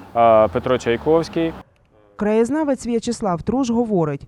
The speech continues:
Speaker 2: що про родину Зарудних переповідають цікаві історії. Особливо це стосується їхнього майна та коштовностей.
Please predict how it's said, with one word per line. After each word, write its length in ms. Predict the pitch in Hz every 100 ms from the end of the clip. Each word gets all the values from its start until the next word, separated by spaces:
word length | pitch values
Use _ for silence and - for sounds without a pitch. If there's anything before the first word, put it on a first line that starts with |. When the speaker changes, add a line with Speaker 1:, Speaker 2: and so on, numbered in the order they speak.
| -
Speaker 2:
що 160 | 226
про 200 | 208 196
родину 400 | 196 208 254 190
Зарудних 500 | 165 208 285 269 262
переповідають 760 | 262 269 262 208 190 220 254 -
цікаві 400 | 202 185 170 202
історії. 540 | 214 226 185 165 156
Особливо 640 | - 175 175 156 220 262
це 180 | 220 262
стосується 600 | - 254 - 240 262 -
їхнього 500 | 196 185 170 165 160
майна 500 | 160 160 160 185 247 -
та 140 | 202
коштовностей. 840 | 196 214 - 151 147 139 - 135